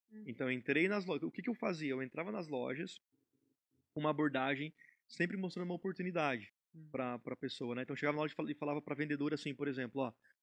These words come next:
Speaker 2: é, "Olha, é preciso falar com a pessoa que toma decisão aqui na, aqui na empresa, aqui na, na loja. É você?"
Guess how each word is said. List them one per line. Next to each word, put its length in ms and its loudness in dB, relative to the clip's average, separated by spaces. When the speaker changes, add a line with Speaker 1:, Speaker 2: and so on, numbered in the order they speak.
Speaker 2:
é, 140 0
"Olha, 220 4
é 160 0
preciso 240 -6
falar 160 0
com 80 -4
a 40 -8
pessoa 380 -2
que 200 -8
toma 200 -4
decisão 520 -2
aqui 120 -6
na, 320 -4
aqui 220 -8
na 60 -4
empresa, 380 -2
aqui 100 -8
na, 200 -4
na 120 -6
loja. 320 0
É 40 2
você?" 440 2